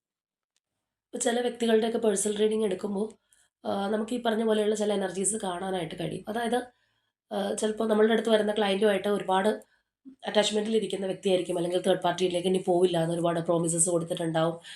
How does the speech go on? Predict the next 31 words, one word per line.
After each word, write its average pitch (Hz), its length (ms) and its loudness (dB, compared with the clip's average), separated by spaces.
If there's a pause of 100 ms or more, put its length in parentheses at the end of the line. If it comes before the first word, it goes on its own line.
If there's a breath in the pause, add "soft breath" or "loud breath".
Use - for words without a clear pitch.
(220 loud breath)
അവരുടെ 202 200 0
പ്രവൃത്തിയിൽ 220 480 0
നിന്ന് 220 180 4
ഇവർക്കും 214 260 4
ചിലപ്പോൾ 214 220 2
അങ്ങനെ 196 200 0
തന്നെയായിരിക്കും 202 380 0
തോന്നുന്നത്. 165 400 -4 (480 soft breath)
ഒരുപാട് 208 320 2
താല്പര്യമുണ്ട് 180 460 0
അല്ലെങ്കിൽ 170 220 -2
അവർ 180 140 -2
മനസ്സറിഞ്ഞ് 208 540 2
പറയുന്നതാണെന്നുള്ളത്. 170 960 -2 (460 loud breath)
പക്ഷെ - 200 -2
പിന്നെ 262 540 -2 (420)
അവർ 233 200 0
പോലും 254 280 6
അറിയാതെ 202 360 2
വീണ്ടും 214 300 2
അതിനകത്തേക്ക് 202 640 0
തന്നെ 208 320 -4 (100)
ചെന്ന് 196 300 -6 (380)
പെടുന്ന 185 260 0
ഒരു 185 80 2
പ്രവണത. 151 380 -6 (460 loud breath)
അല്ലാന്നുണ്ടെങ്കിൽ 208 460 0
ഇവരുടെ 208 240 2
ഒരു 220 100 4
സ്വസ്ഥത 214 320 0
ന-, 208 220 -2